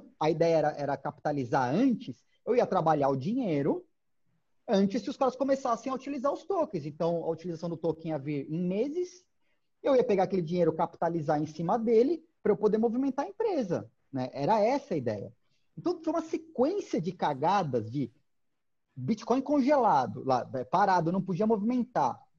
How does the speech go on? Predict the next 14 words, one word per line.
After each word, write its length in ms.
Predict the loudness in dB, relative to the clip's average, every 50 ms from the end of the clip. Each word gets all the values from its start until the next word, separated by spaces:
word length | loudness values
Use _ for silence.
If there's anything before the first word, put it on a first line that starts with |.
| _ _ _
Bitcoin 400 | -8 -8 -8 -6 0 0 2 2
derretendo. 880 | 2 0 0 0 -2 -4 0 0 2 2 4 2 2 0 0 0 -2 -4 -8 -20 -20 _ _
O 80 | -4 2
valor 260 | 2 4 6 4 4
dos 320 | 2 0 -4 -6 -6 -10 -18
fees, 300 | -8 -4 -2 -2 -2 -4
vocês 120 | -4 -4
devem 200 | -2 -2 -2 0
lembrar 300 | -2 -2 -2 -2 -2 -4
que 100 | -4 -4
o 60 | -6 -6
fee 200 | -6 -6 -8 -4
do 100 | -4 -2
Bitcoin 500 | -4 -4 -6 -6 -4 0 0 0 0